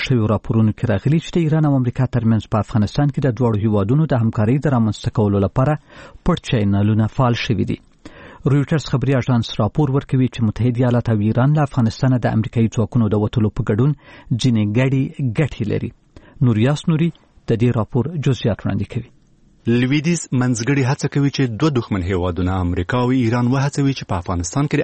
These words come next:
Speaker 2: امنیت د ټینګښت په برخه کې همکاري سره وکړي. سرچینې وایي، دا منځګړي له میاشتو راهیسې په پټه د واشنګټن او تهران ترمنځ پیغامونه په دې هیله وړي راوړي چې دواړه لوري به په داسې حال کې خبرې سره وکړي چې د ځینو مسایلو په اړه د دوی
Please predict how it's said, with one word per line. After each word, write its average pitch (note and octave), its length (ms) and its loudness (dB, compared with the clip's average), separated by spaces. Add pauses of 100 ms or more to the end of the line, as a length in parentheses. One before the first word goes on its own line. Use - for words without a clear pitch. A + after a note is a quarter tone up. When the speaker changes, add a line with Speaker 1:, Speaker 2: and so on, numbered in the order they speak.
Speaker 2:
امنیت C3+ 320 2
د F#2+ 120 -2
ټینګښت E2+ 400 -4
په F#2+ 120 -2
برخه G#2 200 -4
کې - 320 -6
همکاري G#2 360 -2
سره D#2+ 200 -6
وکړي. A2+ 280 0 (600)
سرچینې B2+ 400 0
وایي، A#2+ 160 0 (340)
دا B2 60 0
منځګړي A#2 540 0
له A#2 100 2
میاشتو C#3 380 -2
راهیسې A#2 340 -2
په A#2 100 -6
پټه A2 200 -2
د F2+ 100 -2
واشنګټن F#2 520 -2
او F2 160 -2
تهران G2 360 0
ترمنځ A#2+ 420 -2
پیغامونه F#2 580 0
په F#2+ 140 -4
دې C3 200 2
هیله D#3 220 2
وړي C#3 240 0 (140)
راوړي F#2+ 360 -2
چې F3 60 2 (160)
دواړه C#3 300 0
لوري C#3 240 0
به D3 60 -2 (300)
په G#2 220 0 (100)
داسې D3 280 0
حال D3 120 -2
کې - 160 -10
خبرې C#3+ 300 0
سره C#3 160 2
وکړي C#3 260 -2
چې D3+ 60 0 (340)
د B2 240 2
ځینو E3 220 2
مسایلو C3+ 400 0
په B2+ 80 0
اړه B2+ 320 0
د - 20 2 (380)
دوی E3 180 2